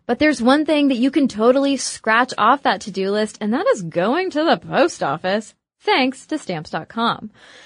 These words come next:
They let you buy and print official U S postage right from your own computer and printer, and they'll send you a digital scale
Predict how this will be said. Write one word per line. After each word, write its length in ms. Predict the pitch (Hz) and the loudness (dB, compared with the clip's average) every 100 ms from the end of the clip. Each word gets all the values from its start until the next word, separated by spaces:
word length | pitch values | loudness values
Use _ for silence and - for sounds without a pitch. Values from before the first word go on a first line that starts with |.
| - - | -14 0
They 140 | 320 | 2
let 200 | 415 403 | 4 2
you 120 | 294 | 0
buy 320 | 214 185 202 294 | 0 0 2 0
and 220 | 339 320 | -2 -8
print 280 | - 185 - | -6 -8 -8
official 400 | - 214 262 302 | -8 -8 -4 -2
U 160 | 247 | 0
S 160 | 220 220 | 0 -2
postage 420 | - 151 - 170 | -8 -8 -8 -10
right 460 | - 180 180 202 277 | -8 -4 0 0 -2
from 140 | 359 | -6
your 120 | 381 311 | -2 -2
own 120 | 285 | -2
computer 420 | 311 - 226 220 | -4 -2 -2 0
and 140 | 214 | -2
printer, 420 | 202 180 175 175 - - | -4 -8 -4 -6 -8 -6
and 480 | 302 403 311 220 214 | -2 0 2 0 0
they'll 120 | 214 | -2
send 360 | - 220 202 214 | -2 -2 0 0
you 140 | 233 | -2
a 80 | 185 | -2
digital 380 | 175 185 254 320 | -4 -4 -2 -4
scale 440 | - 170 160 202 | -4 -4 -4 -6